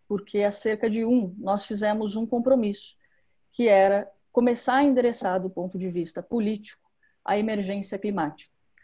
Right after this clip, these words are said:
A raps hoje é uma organização que tem mais de seiscentos membros no Brasil inteiro.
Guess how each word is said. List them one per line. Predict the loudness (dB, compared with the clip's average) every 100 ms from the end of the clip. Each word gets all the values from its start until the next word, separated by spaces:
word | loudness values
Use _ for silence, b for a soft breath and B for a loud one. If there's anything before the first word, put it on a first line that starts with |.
| b b -14
A | -6
raps | -4 -4 -4 0
hoje | 0 0
é | 0
uma | 0
organização | -2 -4 -4 -6 -2 0 0 -4 _ _ _
que | -10
tem | -2 -2 0
mais | -2 -2 -2
de | -4
seiscentos | -4 -4 -6 -8 -6
membros | -2 -2 0 -2 -2
no |
Brasil | 0 0 0 -6
inteiro. | -4 -4 -4